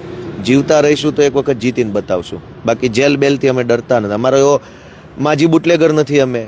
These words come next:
કે અમે કંઈ દારૂ વેચતા નથી, ડ્રગ્સ વેચતા નથી, રેતી વેચતા નથી, પથ્થરો કાઢતા નથી, કોલસાની ખાણોમાં કામ કરતા નથી. અમે જનતાની વચ્ચે રહીને જનતાનું કામ કરીએ છીએ. તો અમારે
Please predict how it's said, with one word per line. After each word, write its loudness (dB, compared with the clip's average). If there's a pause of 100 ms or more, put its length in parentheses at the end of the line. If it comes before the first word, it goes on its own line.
કે 0
અમે 2
કંઈ 0
દારૂ 4
વેચતા 2
નથી, -4
ડ્રગ્સ 0
વેચતા 0
નથી, -2
રેતી 2
વેચતા 2
નથી, -2
પથ્થરો 0
કાઢતા 0
નથી, -4
કોલસાની -2
ખાણોમાં 0
કામ 0
કરતા 0
નથી. -8 (760)
અમે 2
જનતાની 2
વચ્ચે 2
રહીને 2
જનતાનું 0
કામ 0
કરીએ 2
છીએ. 0
તો -2
અમારે 2